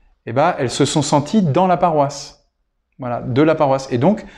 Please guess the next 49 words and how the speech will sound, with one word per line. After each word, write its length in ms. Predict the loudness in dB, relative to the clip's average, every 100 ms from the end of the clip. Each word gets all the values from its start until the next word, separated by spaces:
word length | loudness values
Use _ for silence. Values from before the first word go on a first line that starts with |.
| -20 -6
à 80 | 0
un 60 | 2
moment, 260 | 4 4
le 140 | 2 0
fait 120 | 0
d'être 240 | -2 0
invité 320 | 0 2 2
à 60 | 2
la 120 | 2
me-, 220 | 0 0 0
à 80 | 0
la 120 | 0
fête 260 | -2 -4 -2
paroissiale, 640 | -2 -2 0 0 0 -6 -14 -20 -20
ça, 880 | -20 -16 -8 -2 0 2 0 -4 -8 -20
ça 160 | -2 2
avait 140 | 2
du 100 | 2
sens, 300 | 0 -2 -2
quoi. 280 | -4 -8 -8
Voilà. 320 | -10 -10 -10 _ _ _ _ -20 -20
Et 40 |
puis 120 | -2 2
là, 120 | 2
elles 80 | 0
se 120 | -4
sont 160 | -2
rendues 200 | 2 0
compte 240 | 2 0 0
qu'elles 140 | -2
n'étaient 220 | -4 -4
pas 120 | -2 -2
regardées 360 | 0 0 0
comme 160 | 0 0
des 80 | 0
bêtes 200 | 0 -2
curieuses, 440 | 0 2 2 0
puis 120 | -6
qu'il 100 | -4
y 20 |
avait 120 | -2 0
d'autres 200 | -2 -2
qu'elles 160 | -6
connaissaient, 760 | -4 -6 -2 0 4 4 2 -2
et, 200 | -6 -8
et 60 | -10
cetera, 340 | -12 -8 -8
et 80 | -10
cetera. 300 | -14 -16